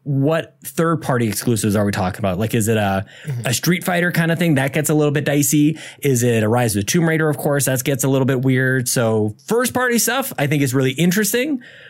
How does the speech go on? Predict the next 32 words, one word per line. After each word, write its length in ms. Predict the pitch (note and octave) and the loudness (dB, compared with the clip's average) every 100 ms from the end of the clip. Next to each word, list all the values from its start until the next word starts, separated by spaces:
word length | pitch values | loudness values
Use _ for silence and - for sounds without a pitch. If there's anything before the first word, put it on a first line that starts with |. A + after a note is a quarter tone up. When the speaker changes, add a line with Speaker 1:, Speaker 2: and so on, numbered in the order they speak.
| - | -8
Speaker 1:
Um, 400 | - D3 D3 - _ _ - | -2 0 0 -4 _ _ -6
but 160 | - A#3 | -2 0
also, 320 | D4+ - F4 | 0 0 0
like, 420 | E4+ E4 - - | 2 0 -4 -2
not 200 | A3 C#4 | -2 0
everybody's 440 | B3+ B3+ B3+ A#3 | -2 -2 0 0
able 140 | A3 A3+ | 0 0
to 80 | F#3+ | 0
have 500 | G#3+ C4 G3 A#2+ - | 0 0 0 -2 -2
an 100 | D3+ | -4
Xbox 500 | C3 C3+ - A#2 A2+ C3+ | -2 -4 -2 -2 -2 -2
and 160 | B2+ | -2
a 40 | A2+ | 0
PlayStation 560 | C#3 A2+ - G#2+ A2 G#2+ | 0 0 0 0 0 0
and 160 | B2 | 0
a 40 | A2 | 2
Nintendo 460 | A2 G2+ A2+ G2+ | 2 0 -2 -2
Switch. 380 | G2+ G#2 A#2+ - - - - - | -4 -4 -6 -12 -16 -20 -20 -6
So 160 | - - | -2 0
it's 80 | |
not 160 | - C4 | 0 0
even 160 | A3+ G#3+ | 2 2
necessarily 600 | G#3 F3 G3 F3+ F3 D#3 | 0 0 0 2 2 2
a 260 | A#2+ A2+ G2+ | 2 0 -2
console 460 | - D3+ E3 D3+ B2 | -2 0 2 2 2
war 260 | C3 A3+ - | 2 2 2
kind 160 | D#3+ | 0
of 80 | A#2+ | 2
thing. 140 | B2+ | 2
It's 100 | D#3 | 0
just 160 | D3+ D#3+ | 0 0
like, 240 | D#3+ D3 | 0 -2